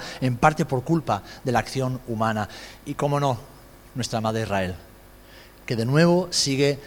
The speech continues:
sufriendo el odio, el desprecio, la persecución las amenazas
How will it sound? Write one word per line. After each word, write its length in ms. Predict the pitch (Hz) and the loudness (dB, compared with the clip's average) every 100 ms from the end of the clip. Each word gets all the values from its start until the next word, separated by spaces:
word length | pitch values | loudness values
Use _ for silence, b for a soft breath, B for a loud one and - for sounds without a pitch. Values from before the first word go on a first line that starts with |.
| B | B
sufriendo 640 | - 123 135 147 147 143 | -6 -2 0 2 2 2
el 160 | 113 117 | 0 4
odio, 460 | 180 147 120 101 - - - - - b b - | 4 4 0 -2 -8 -16 -20 -20 -20 b b -10
el 140 | 110 | -6
desprecio, 520 | - - 170 185 151 | -4 0 2 2 2
la 120 | 117 | 0
persecución 720 | 120 - 113 107 - 170 123 95 b b - | 0 -4 -6 -6 0 2 0 -6 b b -2
las 200 | 120 113 | 0 0
amenazas 680 | 107 147 180 110 98 - | 0 0 0 -4 -6 -6